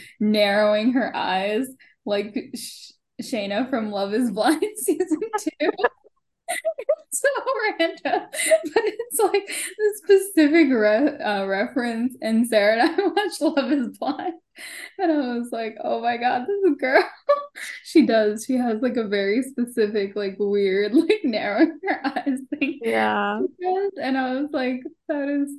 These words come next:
Speaker 1: so funny that this author just, like, randomly took a dig at her right here." <laughs>
Speaker 2: Yeah, I would, I totally forgot that happened. I was also <laughs> like, when I read that, I was like, "What,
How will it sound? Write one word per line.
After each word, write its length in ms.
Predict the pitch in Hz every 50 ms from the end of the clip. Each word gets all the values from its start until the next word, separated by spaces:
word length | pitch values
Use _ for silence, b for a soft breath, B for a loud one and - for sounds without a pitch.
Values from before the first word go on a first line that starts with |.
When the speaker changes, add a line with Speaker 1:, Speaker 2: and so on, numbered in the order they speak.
| - -
Speaker 1:
so 640 | - 247 233 220 208 220 214 214 214 214 214 240 233
funny 280 | 240 220 208 208 202
that 200 | 202 202 214 208
this 140 | 220 220 220 208 -
author 460 | - 196 196 202 208 - 208 208 208
just, 240 | 202 220 226 226 -
like, 240 | 226 220 214 202 202
randomly 720 | 208 196 196 196 196 190 190 196 196 190 196 196 190 196 196
took 140 | 220 208 190
a 80 | 196 190
dig 220 | 185 185 185 185
at 140 | 190 190 226
her 260 | 233 240 202 202 196 196
right 180 | 196 202 214
here." 280 | 226 247 202 233 240 247
<laughs> 200 | 339 349 359 359 _ _ _ B B B B _ _ _ _ _ _ _ _ _ _ - 285
Speaker 2:
Yeah, 320 | 254 254 269 269 277 277
I 300 | 262 240 220 233 254 277
would, 140 | 330 440 440
I 260 | 285 233 247 294 403
totally 340 | - 392 381 381 370 381 427 415 403
forgot 280 | 392 330 262 254 254
that 180 | 269 240 220 226
happened. 420 | 214 214 214 - 214 208 208 208
I 140 | 208 220 240
was 140 | 262 269 254
also 260 | 262 254 294 294 - -
<laughs> 40 | -
like, 180 | 480 508 466 -
when 160 | - 330 330 330
I 80 | 330 311
read 220 | 277 262 262 262
that, 140 | 302 311 311
I 40 | 302
was 100 | 294 302
like, 160 | 262 233 208
"What, 380 | 202 202 214 226 262 285 -